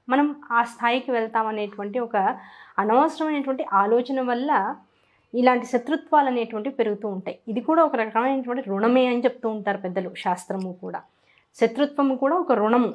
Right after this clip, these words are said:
ఆ రుణమును బట్టే ఈ శత్రుత్వం అనేటువంటిది అనుభవయోగ్యమవుతూ ఉంటుంది జీవితంలో.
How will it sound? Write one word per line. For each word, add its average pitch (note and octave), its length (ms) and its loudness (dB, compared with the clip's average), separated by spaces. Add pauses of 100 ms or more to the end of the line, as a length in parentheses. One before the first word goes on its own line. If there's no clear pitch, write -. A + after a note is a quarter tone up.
(220)
ఆ G3+ 100 6
రుణమును B3 500 4
బట్టే C#4 520 4
ఈ B3 60 -2
శత్రుత్వం B3 580 -4
అనేటువంటిది A3 500 -4
అనుభవయోగ్యమవుతూ A3 1040 -2
ఉంటుంది F#3+ 420 -6
జీవితంలో. F3+ 580 -8